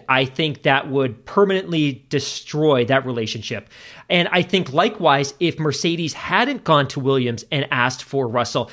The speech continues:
I think that would have caused a great deal of strain on the relationship between Russell and Williams, because I think Williams is looking at this sit-, or Russell is looking at the situation with Williams, and I think he's struggling to understand why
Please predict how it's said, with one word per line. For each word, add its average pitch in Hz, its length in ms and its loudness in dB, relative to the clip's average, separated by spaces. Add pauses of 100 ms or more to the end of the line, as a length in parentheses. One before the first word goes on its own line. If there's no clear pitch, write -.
(240)
I 156 120 2
think 185 240 -2
that 165 220 2
would 156 140 0
have 143 140 -2
caused 143 460 0
a 151 60 -4 (200)
great 208 440 2
deal 165 200 2
of 139 80 0
strain 123 460 -2
on 139 100 0
the 131 60 0
relationship 131 680 -2
between 139 600 -2 (240)
Russell 143 480 2
and 127 160 0
Williams, 147 360 2
because 156 320 -2
I 165 100 2
think 226 260 0
Williams 214 420 2
is 156 140 -4
looking 185 260 0
at 196 60 -8
this 165 140 -2
sit-, - 340 -6
or 127 220 0 (240)
Russell 202 320 2
is 233 100 -2
looking 202 220 2
at - 40 -2
the 170 60 -2
situation 151 600 -2
with 123 100 -2
Williams, 143 540 2
and 156 160 0 (340)
I 160 80 4
think 233 300 -2
he's 214 240 -2
struggling 185 420 2
to - 160 -2
understand 151 760 0
why 135 440 4